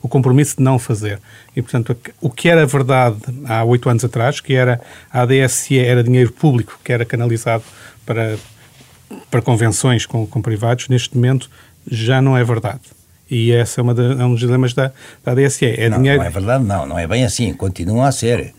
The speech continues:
Speaker 1: Não é,
Speaker 2: Ela
Speaker 1: não.
Speaker 2: perguntar no exercício de dois mil e dezassete quanto é que as, a unidade privada A, B ou C receberam.
Speaker 1: Não, não é, não é isso que está em causa. A
Speaker 2: Ah,
Speaker 1: questão
Speaker 2: mas é
Speaker 1: está em
Speaker 2: isso é que é preciso falar claro sobre
Speaker 1: Não,
Speaker 2: isso.
Speaker 1: o que é claro é todos os fundos que a A D S E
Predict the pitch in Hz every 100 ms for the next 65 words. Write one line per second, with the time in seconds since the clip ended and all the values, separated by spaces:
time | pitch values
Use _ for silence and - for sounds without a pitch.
0 | - 127 127 113 104 131 131 135 101 107
1 | 120 113 127 - 131 - 87 - - -
2 | 101 131 110 104 110 92 120 - 123 131
3 | 170 185 - - _ - _ - 131 -
4 | 135 - 127 110 - 117 123 120 127 -
5 | 117 98 107 95 87 104 120 90 76 95
6 | 120 101 92 - 127 165 180 - - -
7 | - 113 110 131 147 170 190 - - -
8 | 185 185 180 - - 123 147 143 156 -
9 | 151 127 104 110 107 151 147 113 233 247
10 | 240 226 226 - - - 190 208 147 185
11 | 185 185 190 185 120 123 165 - 151 175
12 | 143 110 - - - _ - - 208 185
13 | - 151 - 143 120 - 127 127 127 120
14 | - 127 113